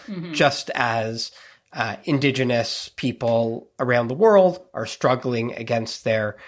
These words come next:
Speaker 2: descendants of European colonizers, so too are Palestinians struggling against, uh, their modern-day European colonizers. You had a,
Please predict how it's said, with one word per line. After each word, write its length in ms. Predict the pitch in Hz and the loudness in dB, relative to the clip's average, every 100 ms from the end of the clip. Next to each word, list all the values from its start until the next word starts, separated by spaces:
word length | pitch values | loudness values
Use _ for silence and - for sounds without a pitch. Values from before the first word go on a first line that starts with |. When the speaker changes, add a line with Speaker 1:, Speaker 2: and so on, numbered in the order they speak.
| - - _ _ - | -20 -20 _ _ -8
Speaker 2:
descendants 520 | 127 147 135 127 - | 0 0 2 -2 -4
of 100 | 117 | -2
European 600 | 123 123 120 135 127 120 | 0 0 0 -2 -2 -2
colonizers, 920 | - 165 160 147 135 131 127 120 113 - - _ | 2 4 6 6 4 4 0 -4 -6 -18 -20 _
so 300 | - 165 135 | 0 2 2
too 260 | - 143 123 | 2 2 2
are 100 | 117 | 0
Palestinians 720 | - 127 120 - 120 117 113 | -2 -2 -2 -4 -4 -4 -8
struggling 500 | - 123 110 110 107 | -2 -2 -2 -8 -8
against, 480 | 107 113 104 - - _ - - _ | -6 -8 -8 -12 -18 _ -20 -20 _
uh, 320 | - 104 95 - | -4 -4 -4 -10
their 680 | - 113 135 120 117 113 110 - | -14 0 2 2 0 0 -4 -6
modern-day 680 | 135 123 131 127 120 123 117 | 2 4 4 2 0 -2 -2
European 600 | 113 113 113 120 110 110 | -4 -6 -6 -6 -6 -6
colonizers. 840 | 120 107 107 104 107 135 147 - - - - - _ _ | -6 -6 -6 -6 -8 -8 -10 -10 -18 -20 -20 -20 _ _
You 260 | - 127 175 | -8 0 2
had 320 | 156 135 127 - | 2 2 0 -2
a, 800 | 127 120 117 113 110 110 120 | 0 2 0 -2 -4 -6 -8